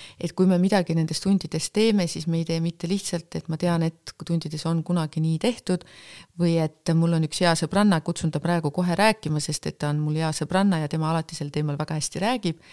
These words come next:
vaid et ma olen aru saanud, et vaat kümnendas klassis me tegeleme üldse kõigepealt sellega, et mis saaks meeskond, kes kalale läheb. Ja me räägime, et on olemas kalad, on olemas püük ja see on juba väga vana traditsioon.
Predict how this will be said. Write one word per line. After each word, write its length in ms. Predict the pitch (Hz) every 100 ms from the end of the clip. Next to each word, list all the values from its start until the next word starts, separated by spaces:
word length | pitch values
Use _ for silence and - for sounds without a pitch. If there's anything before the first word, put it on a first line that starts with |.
| - - - - _
vaid 220 | 151 156
et 220 | 151 147
ma 180 | 165 156
olen 160 | 156 151
aru 160 | 175
saanud, 320 | 165 151 151 147
et 140 | 139
vaat 200 | 143 -
kümnendas 520 | - 214 202 160 147 -
klassis 400 | 151 151 - -
me 80 |
tegeleme 400 | 147 180 180 151 160
üldse 200 | 165 143
kõigepealt 380 | 151 151 170
sellega, 300 | - 151 143 -
et 100 | -
mis 160 | 180 -
saaks 300 | 147 147 -
meeskond, 460 | 151 143 - 143
kes 160 | - 143
kalale 380 | 139 139 139 147
läheb. 300 | 147 139 - _ _ - - _ _
Ja 60 |
me 80 | 214 180
räägime, 420 | 160 156 151 156
et 140 | 151 147
on 80 |
olemas 320 | 147 147 147 -
kalad, 520 | - 262 254 226 214
on 60 | 156
olemas 300 | 147 143 147 -
püük 460 | 233 233 214 - -
ja 60 |
see 120 | 147
on 80 | 143 139
juba 160 | 139 135
väga 220 | 160 151
vana 220 | 147 147
traditsioon. 600 | 147 156 143 - - -